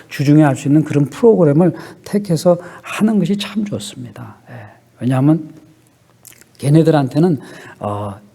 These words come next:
이 부모님들이 어떻게 하느냐에 따라, 예, 우리가 말로 가르치는 것보다 그들이 우리의 행동을 보고 그대로 따라합니다. 예. 결국 이제 엘리도,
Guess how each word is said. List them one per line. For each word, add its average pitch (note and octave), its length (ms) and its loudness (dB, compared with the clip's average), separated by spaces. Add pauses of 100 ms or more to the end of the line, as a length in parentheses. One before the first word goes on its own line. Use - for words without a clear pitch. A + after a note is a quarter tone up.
(280)
이 - 100 -8
부모님들이 G#3 720 6
어떻게 A3 420 2
하느냐에 A3+ 440 4
따라, A2 360 -8 (340)
예, - 40 -20 (1000)
우리가 C#3 260 0
말로 E3+ 320 6
가르치는 D#3+ 460 2
것보다 B2 360 -2 (340)
그들이 D#3+ 280 2
우리의 D3+ 300 2
행동을 G3+ 420 4
보고 C3+ 480 0 (300)
그대로 F#3+ 360 2
따라합니다. D#3+ 720 -6 (920)
예. A3 60 2
결국 F3 300 4
이제 G3 120 6
엘리도, F3+ 640 4